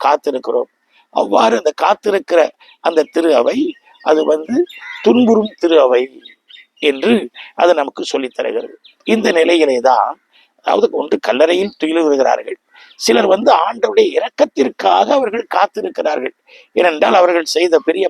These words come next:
பாவங்கள் எல்லாம் மன்னிக்கப்பட்டு விட்டன, சிறிய பாவங்களால் அவர்கள் இன்னும் முழுமையாக தூய்மை அடையவில்லை என்கிற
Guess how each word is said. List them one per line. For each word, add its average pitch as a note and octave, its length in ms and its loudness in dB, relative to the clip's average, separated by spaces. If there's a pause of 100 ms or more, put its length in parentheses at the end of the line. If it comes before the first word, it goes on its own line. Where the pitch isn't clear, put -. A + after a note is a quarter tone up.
பாவங்கள் E3 360 0
எல்லாம் E3 220 -2
மன்னிக்கப்பட்டு D#3 540 -6
விட்டன, B2+ 320 -6 (540)
சிறிய C4+ 220 4 (140)
பாவங்களால் E3+ 520 0
அவர்கள் E3 300 2
இன்னும் F#3+ 240 -16
முழுமையாக E3 560 -2 (480)
தூய்மை A#3 360 4 (240)
அடையவில்லை D3+ 680 -2 (640)
என்கிற F3+ 200 2